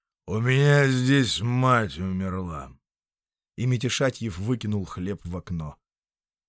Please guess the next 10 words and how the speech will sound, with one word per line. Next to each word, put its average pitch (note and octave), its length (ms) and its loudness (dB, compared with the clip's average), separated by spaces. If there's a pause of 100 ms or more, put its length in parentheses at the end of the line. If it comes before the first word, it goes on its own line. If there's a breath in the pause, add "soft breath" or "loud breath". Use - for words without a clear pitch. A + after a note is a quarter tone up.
(160)
«Тяжелый, A#2+ 1500 4 (100)
тяжелый D#3 1500 6
хлеб!» C#3 720 2 (1700 soft breath)
«Что A3 340 2
ты, D#3+ 200 4
перестань!» — G3+ 1120 4 (280)
испугался A2 640 -6
Лева. G2+ 300 -4
«Не G3+ 240 4
надо!» F#3 560 4